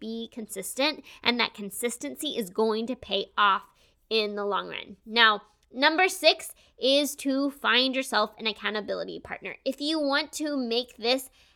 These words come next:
a habit, if you want to really invest time into starting this side hustle, into chasing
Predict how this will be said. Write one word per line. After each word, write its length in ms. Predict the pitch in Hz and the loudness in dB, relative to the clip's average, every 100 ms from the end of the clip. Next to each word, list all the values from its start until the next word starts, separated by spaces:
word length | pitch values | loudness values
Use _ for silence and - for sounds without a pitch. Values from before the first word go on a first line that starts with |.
| - | -2
a 180 | 226 202 | -2 0
habit, 440 | - 208 269 277 | 2 4 4 2
if 160 | 254 240 | 0 -4
you 220 | 254 269 | -4 -2
want 480 | 233 202 220 - 269 - _ | -2 2 2 2 -8 -20 _
to 360 | - 247 247 202 | -6 -4 -4 -8
really 560 | 208 233 277 320 339 - | -8 -2 2 2 2 0
invest 520 | 247 214 - - - | -2 0 0 -2 -8
time 380 | - 202 254 262 | -2 0 -2 -4
into 520 | 233 233 233 - 220 | -2 -2 -4 -8 -6
starting 580 | 220 - 190 196 240 262 - _ _ | -8 -4 -2 0 0 -2 -8 _ _
this 460 | 202 233 226 220 - _ _ _ _ 269 | -4 2 2 2 -4 _ _ _ _ _
side 300 | 247 240 220 | -2 2 4
hustle, 380 | 233 214 220 220 | 2 -2 -2 -4
into 380 | 202 220 - 233 | -2 -4 -4 -8
chasing 720 | 208 - 214 - 254 247 233 | -6 -4 -4 -2 -2 -2 -4